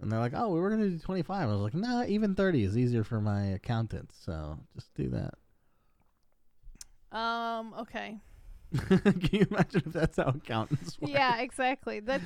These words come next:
Speaker 1: He's like, "I don't know, five bucks is, <laughs> it's kinda, uh, could we just round it to thirty?" Yeah, sure.
Speaker 2: Oh, yeah, sure, of course. We can just round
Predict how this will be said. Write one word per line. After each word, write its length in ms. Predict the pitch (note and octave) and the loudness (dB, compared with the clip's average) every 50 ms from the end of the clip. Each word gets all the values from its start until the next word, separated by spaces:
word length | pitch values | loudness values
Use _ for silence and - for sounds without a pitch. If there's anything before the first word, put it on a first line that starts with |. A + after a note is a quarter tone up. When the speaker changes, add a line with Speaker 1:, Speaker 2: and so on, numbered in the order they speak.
| D#3 D#3 - | -8 -10 2
Speaker 1:
He's 120 | - F#3+ F#3 | 6 8 8
like, 140 | G3+ G#3 G3 | 8 8 8
"I 140 | G3+ A3 C#4+ | 8 10 10
don't 140 | E4 F4 | 10 10
know, 260 | E4+ E4+ E4 C#4 A3 E3 | 10 10 10 10 8 6
five 300 | - G#3+ A3+ C4+ C4+ A#3+ | 6 8 8 8 8 8
bucks 240 | A#3+ B3+ B3 F3+ G3+ | 8 8 8 8 6
is, 120 | F#3+ - - B2 - A3+ G#3 | 2 2 2 4 4 6 6
<laughs> 140 | F#3+ - | 4 6
it's 160 | - G3 - - | 6 4 4 4
kinda, 800 | A3 - - A#3+ C4+ C4+ A#3 G#3 F3 D3+ C3 A#2 C#3+ - - - - | -4 0 4 6 8 8 8 8 6 4 2 -2 -4 -4 -4 -8 -10
uh, 40 | E3 - | -12 -6
could 140 | - F#3 F3 | -4 -2 -2
we 80 | G#3+ | 0
just 180 | A3+ A#3 A3+ G3 | 0 0 -2 0
round 320 | F3+ E3 E3+ G3 G#3+ G#3 | 0 0 2 2 2 2
it 140 | G#3 F#3+ F3 | 0 0 0
to 60 | E3+ D3 | -4 -2
thirty?" 380 | D#3 E3 F3+ G3+ A#3 A#3 G3 | -2 -2 -2 -2 -2 -2 -2
Yeah, 200 | D3 D3 F#3+ D#3+ | -2 0 0 0
sure. 180 | B2+ - - - A#4+ | -2 -2 -2 0 0
Speaker 2:
Oh, 60 | F#4+ | 2
yeah, 280 | C#4 D#4 F4+ D#4 A3 | 2 2 2 2 0
sure, 320 | B3+ - - D#4+ C#4 A3+ A3 | -2 -2 -2 -2 -2 -2 -4
of 100 | A#3+ - | -8 -6
course. 500 | - C#4+ C4+ G3+ G3 G#3+ A#3+ - - - - | -4 -4 -4 -4 -4 -8 -10 -12 -14 -14 -12
We 160 | B3 A3 A#3 | -10 -8 -6
can 220 | C4 B3+ A3+ A#3+ | -6 -6 -6 -6
just 200 | - C4 B3 - | -8 -8 -8 -2
round 220 | C4 - A#3 - | 2 2 2 2